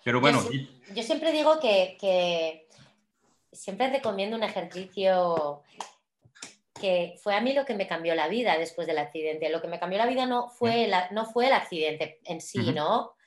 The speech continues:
Speaker 1: Ujú.
Speaker 2: Lo que, lo que me cambió la vida realmente fue, ah, un ejercicio que empecé a hacer después del accidente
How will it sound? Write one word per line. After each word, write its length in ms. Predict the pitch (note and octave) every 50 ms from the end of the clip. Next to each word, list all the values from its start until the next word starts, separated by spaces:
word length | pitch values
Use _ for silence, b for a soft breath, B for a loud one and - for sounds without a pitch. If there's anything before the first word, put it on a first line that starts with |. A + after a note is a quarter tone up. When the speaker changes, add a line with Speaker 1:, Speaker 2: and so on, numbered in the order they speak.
| b b b
Speaker 1:
Ujú. 180 | A#2 A2+ - A#2 E3
Speaker 2:
Lo 160 | F#3 F#3+ F#3+
que, 180 | - G3 F#3+ - G3
lo 120 | F#3+ F#3+
que 60 | F#3
me 140 | F#3 F#3 F#3
cambió 340 | F#3 D#3+ E3+ F3 F#3+ G#3 A#3+
la 100 | C#4 C#4+
vida 400 | C#4+ D4+ D#4 C#4+ C4 A#3+ A#3+ C4
realmente 680 | B3+ B3 G#3 F3+ F#3 G3 G#3 G#3+ A3 B3 A#3+ B3+ A#3+ A#3+
fue, 380 | A#3+ - G#3 G#3+ A#3+ C4 - b b b b b b b b b -
ah, 840 | - F#3+ F#3 F3 F3 E3+ D#3+ D#3 D#3+ D#3 D#3 D3+ D3+ D3+ D3+ D3 - - _ _ _ _ _ _ _ _ _ _ _ _ - - _ _ _ _ _ _ _ _ _ _ _ _
un 160 | A3+ A3 A#3+
ejercicio 480 | B3 B3 C#4 B3+ A#3 B3 B3 - C4 B3
que 80 | B3 A3+
empecé 440 | G3+ - - F3 - - - G#3
a 80 | G#3 A3+
hacer 540 | A3+ - - - A#3 A3+ G#3+ G3+ G#3 - -
después 380 | - - F3+ F3 - - G3 F#3+
del 120 | A3 A3 G#3+
accidente 920 | G3+ G#3 - - F#3+ F3+ F#3+ G3+ G#3+ A3 G#3+ - F3+ F3 G3+ A#3+ - -